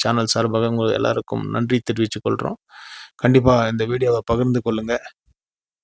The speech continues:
சப்ஸ்கிரைப் பண்ணாம பார்க்குறவங்க தயவு செஞ்சு சப்ஸ்கிரைப் பண்ணுங்க. புரட்சி தலைவருடன் அந்த அம்மா ரொம்ப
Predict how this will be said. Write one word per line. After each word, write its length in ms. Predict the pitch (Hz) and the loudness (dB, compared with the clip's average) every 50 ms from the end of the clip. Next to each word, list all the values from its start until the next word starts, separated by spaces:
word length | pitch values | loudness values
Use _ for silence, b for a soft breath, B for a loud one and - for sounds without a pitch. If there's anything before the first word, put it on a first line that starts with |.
| _ _ - | _ _ -2
சப்ஸ்கிரைப் 520 | - - 127 123 - - 160 143 143 131 - | 2 2 4 4 4 6 6 6 6 6 4
பண்ணாம 320 | - 127 127 131 131 127 120 - | -2 -2 0 0 0 0 0 0
பார்க்குறவங்க 340 | 127 117 123 123 127 127 117 113 | -2 0 0 0 -2 -2 -2 0
தயவு 200 | 120 127 113 - | 0 0 0 0
செஞ்சு 220 | 131 127 123 120 - - | 0 -2 -2 -2 -4 -4
சப்ஸ்கிரைப் 420 | 113 - - - 135 135 123 - _ | -2 0 0 2 2 2 0 0 _
பண்ணுங்க. 340 | 117 110 113 113 110 113 120 - - - - _ _ _ _ _ _ - B B B B B B B B B B B B B _ _ _ _ _ _ - | -4 -4 -2 -2 -2 -2 -2 -4 -6 -12 -16 _ _ _ _ _ _ -20 B B B B B B B B B B B B B _ _ _ _ _ _ 0
புரட்சி 300 | - 131 131 - 151 139 | 2 2 4 4 4 4
தலைவருடன் 520 | - 131 123 127 120 120 120 127 127 123 | 4 4 2 4 2 2 0 0 0 0
அந்த 120 | 120 117 | -2 -2
அம்மா 220 | 117 120 120 123 120 117 117 110 104 101 - _ _ _ _ _ _ _ _ - | -2 -2 -2 -2 -2 -2 -4 -8 -10 -12 -14 _ _ _ _ _ _ _ _ -10
ரொம்ப 260 | - 135 127 127 127 | -6 -2 0 2 2